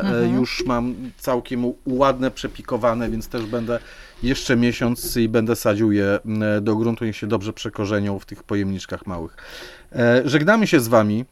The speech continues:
Speaker 2: Tak,
Speaker 1: z ogrodu
Speaker 2: może,
Speaker 1: Katarzyny.
Speaker 2: może ja t-, właśnie tylko jeszcze powtórzę, bo ja wiem, że to możemy mówić i to, e, może wam koło ucha może mijać, przemijać, e, ale to jest bardzo ważne. I tutaj też dzisiaj nawet państwo u mnie w ogrodzie rano byli i pani powtarzała właściwie cały czas, że oni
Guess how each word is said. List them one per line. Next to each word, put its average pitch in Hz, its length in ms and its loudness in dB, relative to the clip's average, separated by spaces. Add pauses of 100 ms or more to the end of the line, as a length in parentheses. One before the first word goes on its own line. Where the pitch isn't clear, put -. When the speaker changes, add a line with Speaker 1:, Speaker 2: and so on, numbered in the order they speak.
(100)
Speaker 2:
Tak, 226 120 2
Speaker 1:
z 269 40 2
ogrodu 254 160 8
Speaker 2:
może, 285 140 6
Speaker 1:
Katarzyny. 247 300 6
Speaker 2:
może 247 440 4
ja 254 160 2
t-, 247 180 -8
właśnie 247 280 0
tylko 254 180 -6
jeszcze 240 180 -4
powtórzę, 233 360 -4
bo 233 100 -2
ja 247 160 2
wiem, 262 220 0
że 226 100 -4
to 226 100 -6
możemy 220 300 -2
mówić 220 400 -2
i 220 120 -8
to, 214 460 0
e, 202 120 -6
może 196 320 -2
wam 196 160 -2
koło 208 220 0
ucha 208 320 -2
może 196 240 -4
mijać, 196 600 -6
przemijać, 185 760 -6
e, 180 280 -8
ale 190 120 -4
to 226 80 -6
jest 190 100 -8
bardzo 190 260 0
ważne. 170 360 -2
I 196 100 -8
tutaj 226 280 -2
też 226 220 0
dzisiaj 220 280 0
nawet 190 260 -2 (280)
państwo 202 380 0
u 196 40 0
mnie 190 120 -2
w 170 60 -4
ogrodzie 185 320 -2
rano 175 220 -2
byli 175 280 -2 (360)
i 214 80 -6
pani 226 280 4
powtarzała 208 580 0
właściwie 185 380 -4
cały 180 320 -4
czas, 170 220 -6
że 170 180 -4 (140)
oni 247 500 4